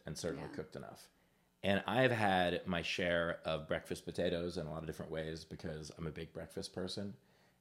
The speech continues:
Speaker 1: And sometimes it's really, really good. But I just, I do not think it compares to, I would love a good breakfast tater tot bowl. Oh my God, that'd be so good. What's your, what's your number two?
Speaker 2: Number two?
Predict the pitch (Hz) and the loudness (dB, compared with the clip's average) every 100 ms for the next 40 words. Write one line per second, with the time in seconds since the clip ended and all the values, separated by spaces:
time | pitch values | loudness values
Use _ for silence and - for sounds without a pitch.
0 | - 90 85 82 - - 92 - 110 120 | -6 0 0 0 -4 -8 -12 -4 0 2
1 | 131 135 120 104 92 101 110 110 107 104 | 2 0 0 -6 -2 2 4 4 2 2
2 | 117 - - _ _ _ _ - 78 78 | 0 0 -8 _ _ _ _ -6 -4 -2
3 | 80 73 - - 73 - 82 78 67 - | -4 -4 -8 -8 -12 -10 -10 -10 -10 -12
4 | - - 73 76 73 78 - - 80 80 | -14 -14 -12 -8 -6 -6 -10 -10 -8 -8
5 | - 78 78 78 76 - - 76 78 71 | -8 -8 -6 -6 -8 -14 -20 -12 -10 -6
6 | 76 - 67 - 71 69 - - - 55 | -6 -8 -12 -10 -8 -8 -12 -12 -12 -12
7 | - - - 71 - - - - - - | -14 -18 -14 -14 -14 -16 -16 -18 -20 -20
8 | - - - - - _ _ _ _ _ | -16 -18 -20 -20 -20 _ _ _ _ _
9 | _ _ _ _ _ _ _ _ _ _ | _ _ _ _ _ _ _ _ _ _
10 | 92 - 85 - 90 - 90 78 - - | -6 -4 -4 -6 -10 -6 -4 -4 -6 -6
11 | 78 - _ _ _ - 262 240 233 262 | -6 -6 _ _ _ -8 -4 -2 -4 -2
12 | 269 | -2